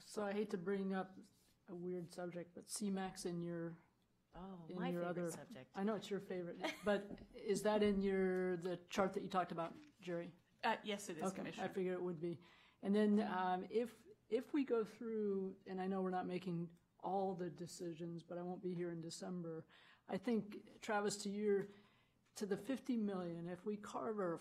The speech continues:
Speaker 1: forty million, whatever it turns out to be, if we carve that off the top, I wanna make sure that we're clear on what decisions have to be made to use that.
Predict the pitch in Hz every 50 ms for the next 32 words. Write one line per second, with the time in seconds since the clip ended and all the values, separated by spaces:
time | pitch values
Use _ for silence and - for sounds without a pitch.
0 | - - 185 185 175 175 175 175 175 175 175 170 170 170 175 170 170 170 160 -
1 | - - - 185 175 170 175 170 170 - - 160 165 170 165 170 147 - - 196
2 | 190 190 - - 233 233 226 220 226 220 214 202 196 190 - 208 - - 226 208
3 | 160 139 - - _ _ _ _ _ - - - _ _ _ _ _ _ _ _
4 | _ _ _ _ _ _ _ _ _ _ _ _ _ _ _ _ _ _ _ _
5 | _ _ _ _ _ _ _ _ - - 190 202 202 208 214 214 214 202 196 196
6 | 202 196 196 - - - - 220 208 196 190 156 180 175 175 - - 175 175 185
7 | 185 180 175 175 - - - - - - - 254 240 240 233 226 214 202 196 190
8 | 185 180 175 165 - - - - - 202 202 - - - - 175 - - - -
9 | - 190 185 165 165 185 175 175 160 170 180 175 170 - - 175 156 170 170 170
10 | 170 170 170 170 170 160 165 - 180 170 160 160 165 165 165 160 160 - - -
11 | - -